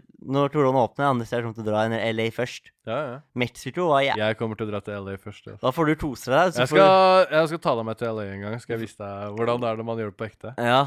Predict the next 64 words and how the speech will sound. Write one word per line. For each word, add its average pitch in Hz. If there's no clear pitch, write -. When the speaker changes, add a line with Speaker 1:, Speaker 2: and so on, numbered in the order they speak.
Speaker 1:
ja, 139
kanskje, 139
kanskje 165
jeg 160
bare 160
gjorde 147
feil, 135
jeg 139
har 127
ikke 135
utelukket 104
det 107
også. 113
Speaker 2:
Nei, 165
jeg 190
vet 160
ikke. 147
Jeg 170
føler 202
at 185
det 180
er 175
litt 175
sånn, 175
hvis 160
man, 165
u-, 156
hvis 151
man, 156
uansett 147
hva 107
man 127
liker, 113
så 143
finner 104
man 120
det 110
Speaker 1:
Ja, -
Speaker 2:
i 107
Speaker 1:
det 175
Speaker 2:
L -
A, 113
Speaker 1:
gjør, 160
Speaker 2:
da. 156
Speaker 1:
det 147
gjør 107
man 95
jo. 107
Speaker 2:
Men, 143
eh, 143
det 139
er 127
jo 131
som 143
å, 139
eh, 127
det 120
er -
som 139
å -
være 113
i -
Disneyland. 123
Hvis, 120